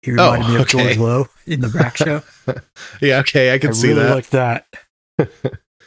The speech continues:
Speaker 2: No, yeah, so i-, in the, in the trailer, though, it's def-, it's clearly the old man versions of those characters. So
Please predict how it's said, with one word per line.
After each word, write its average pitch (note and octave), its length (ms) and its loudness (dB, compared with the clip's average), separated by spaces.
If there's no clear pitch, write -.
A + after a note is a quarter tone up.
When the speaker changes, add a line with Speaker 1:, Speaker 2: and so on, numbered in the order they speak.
Speaker 2:
No, D3 140 4
yeah, C#3 240 4
so C#3 340 4
i-, D3+ 220 2
in D#3 160 2
the, C#3 240 4
in D#3+ 80 2
the D3+ 80 4
trailer, C#3+ 420 2
though, A2+ 240 0
it's - 220 -4
def-, B2+ 240 0
it's C3+ 180 -2
clearly C3 440 0
the A2+ 140 -2
old A2+ 200 0
man A2 280 -2
versions G2+ 460 -2
of G2 80 -4
those G2 200 -4
characters. G2 720 -6
So G#2 460 -8